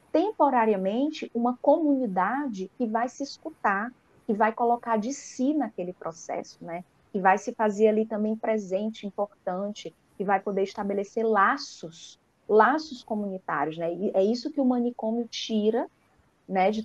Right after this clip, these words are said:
da, da gente, e é, e é a coisa principal,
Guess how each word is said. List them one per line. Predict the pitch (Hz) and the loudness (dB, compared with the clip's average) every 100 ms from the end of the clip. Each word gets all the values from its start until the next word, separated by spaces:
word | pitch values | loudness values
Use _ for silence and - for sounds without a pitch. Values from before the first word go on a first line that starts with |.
| - | -2
da, | 185 185 180 | 2 4 4
da | 180 | 2
gente, | 185 190 185 254 - - | 2 0 -2 -2 -4 0
e | 226 | 4
é, | 220 220 214 | 6 4 2
e | 214 | 2
é | 220 | 2
a | 233 | 0
coisa | - 226 254 277 _ | 0 0 -2 -8 _
principal, | 269 311 320 - 294 269 415 240 | 0 2 2 0 0 0 0 0